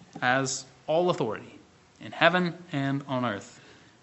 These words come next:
We follow him whose Father is working all things for the good of those who love him. And secondly, we see that our following of Jesus tends toward the glory of God.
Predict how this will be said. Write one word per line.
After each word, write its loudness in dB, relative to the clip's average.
We 8
follow 8
him 6
whose 2
Father 10
is 2
working 2
all 4
things 0
for -8
the -2
good -2
of -8
those -2
who -4
love -2
him. -14
And -4
secondly, 2
we 2
see 6
that 6
our 10
following 6
of -4
Jesus 0
tends 2
toward -2
the -2
glory -2
of -8
God. 2